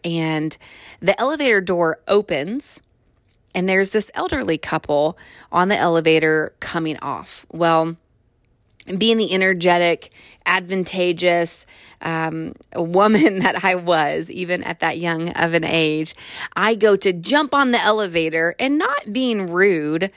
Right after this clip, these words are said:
to get in front of the elderly couple. I, I was kind of going to the, you know, the right of them. And I, I remember this woman put her hand out in front of me to stop me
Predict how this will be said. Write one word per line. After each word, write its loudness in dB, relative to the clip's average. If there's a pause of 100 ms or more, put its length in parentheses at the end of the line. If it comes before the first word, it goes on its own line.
(300)
to -2
get 2
in -2
front -4
of -4
the 0
elderly -2
couple. -2
I, 2
I -6
was -2
kind -4
of -8
going 0
to -4
the, 0
you -6
know, 0
the 0
right 0
of -6
them. -2 (840)
And 0 (480)
I, -4
I 0
remember 2
this 2
woman 0 (180)
put -6
her 2
hand 0
out -2
in -2
front 2
of -2
me -4 (320)
to 6
stop 0
me -6